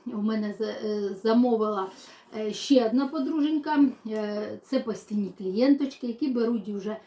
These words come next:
не перший раз. Е, знають, що саме ця біла, е, дуже така потрібна нашому організму, мої любі. Ну і тут, е, залишилось отаке дозування.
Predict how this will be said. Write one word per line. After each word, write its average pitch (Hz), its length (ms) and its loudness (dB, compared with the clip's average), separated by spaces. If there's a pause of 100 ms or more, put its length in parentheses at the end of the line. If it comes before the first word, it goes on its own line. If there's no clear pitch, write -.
(280)
не 320 320 6
перший 214 480 -2 (100)
раз. 214 280 0 (480)
Е, 214 340 0
знають, 220 640 2 (120)
що 277 400 0
саме 262 480 2
ця 214 560 -6
біла, 339 600 2 (380)
е, 214 300 -2
дуже 277 600 4 (240)
така 220 360 -4
потрібна 226 760 -2
нашому 214 720 -6
організму, 190 880 -8
мої 185 200 -10
любі. 185 240 -10 (460)
Ну 427 60 0 (180)
і - 60 6
тут, 320 240 0
е, 226 640 -2
залишилось 240 640 2
отаке 214 380 -4
дозування. 220 720 -2